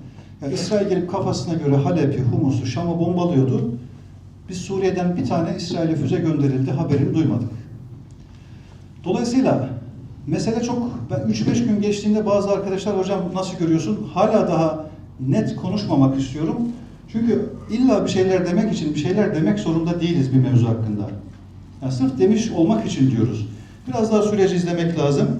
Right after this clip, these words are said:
Yakından takip etmek lazım. Birden fazla aktör var. Birden fazla kriz var. Birden fazla fırsat var.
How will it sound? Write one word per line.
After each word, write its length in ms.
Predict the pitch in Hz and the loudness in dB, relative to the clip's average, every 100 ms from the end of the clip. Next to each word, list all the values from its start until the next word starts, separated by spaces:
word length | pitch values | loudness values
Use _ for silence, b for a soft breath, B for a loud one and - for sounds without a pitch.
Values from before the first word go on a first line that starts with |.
| - - - - - - - | -6 -12 -18 -18 -20 -18 -6
Yakından 440 | 175 175 180 202 202 | -2 0 2 2 2
takip 280 | 175 160 160 | 0 0 0
etmek 360 | 170 185 - | -2 -4 -4
lazım. 320 | 143 127 123 | -2 0 0
Birden 320 | 113 147 190 190 | -2 0 -2 -2
fazla 320 | 180 175 139 | -2 -2 -4
aktör 280 | - 190 185 | -4 0 2
var. 300 | 190 190 - B B B B B | 2 -2 -6 B B B B B
Birden 300 | - - 180 | -2 0 0
fazla 380 | 170 135 131 127 | 0 -2 0 -2
kriz 320 | - 160 170 | -2 -2 -2
var. 160 | 175 180 - | 0 0 -2
Birden 320 | 156 147 180 | -2 0 0
fazla 300 | 175 151 165 | 0 -2 -2
fırsat 480 | 185 156 - 170 175 | -2 -4 -2 -4 -2
var. 260 | 131 123 | -4 -4